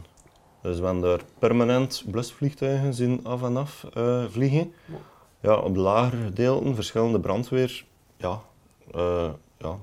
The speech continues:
Speaker 1: patrouilles gewoon zien klaarstaan, preventief. En, eh, allee, mag ze, op Corsica mag je doen wat je wil. Ik weet eigenlijk niet of dat ze door een gevangenis zijn,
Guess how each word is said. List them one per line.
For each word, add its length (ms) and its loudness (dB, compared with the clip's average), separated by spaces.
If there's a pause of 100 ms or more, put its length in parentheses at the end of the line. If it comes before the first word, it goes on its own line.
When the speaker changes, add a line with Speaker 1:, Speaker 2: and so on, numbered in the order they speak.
(180)
Speaker 1:
patrouilles 680 2
gewoon 240 2
zien 160 0
klaarstaan, 540 -2
preventief. 680 -2 (640)
En, 300 0
eh, 440 2 (160)
allee, 180 -4 (880)
mag 160 -4
ze, 240 -10
op 160 -6
Corsica 320 2
mag 140 4
je 60 2
doen 120 4
wat 140 6
je 160 6
wil. 180 8
Ik 720 -4
weet 60 2
eigenlijk 180 6
niet 80 4
of 60 -4
dat 120 2
ze 60 0
door 100 6
een 80 4
gevangenis 420 4
zijn, 220 2